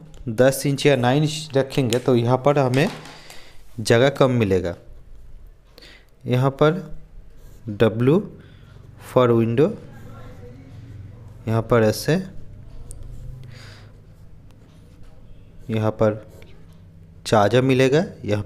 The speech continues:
पर W, तो यहाँ पर डोर, इधर से एंट्री, इधर हमें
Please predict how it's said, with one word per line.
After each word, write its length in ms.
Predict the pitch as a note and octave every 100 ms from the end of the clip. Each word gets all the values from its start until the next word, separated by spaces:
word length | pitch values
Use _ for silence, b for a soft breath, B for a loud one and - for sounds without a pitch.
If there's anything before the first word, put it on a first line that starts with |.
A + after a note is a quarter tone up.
| A2
पर 140 | A2
W, 360 | A2 - B2 F3+ - B B B B B B B B - - -
तो 300 | G#2+ A2+ -
यहाँ 200 | A#2 A#2+ A#2+
पर 220 | A#2 G#2+
डोर, 280 | A2 A#2+ E3 - - - - - - - - - - - - - - - - - B B B B B B - -
इधर 260 | A2 B2 A#2+
से 280 | - B2 A2+
एंट्री, 420 | A2 - C#3 D#3 A3 - - - - - - - - - - - - - - - - - - - - - - - - - - - - - - - - - - - - - B B B B - - - - - A#2+
इधर 280 | G#2+ A#2+ A2
हमें 560 | A2 A2 A#2+ F#3+ -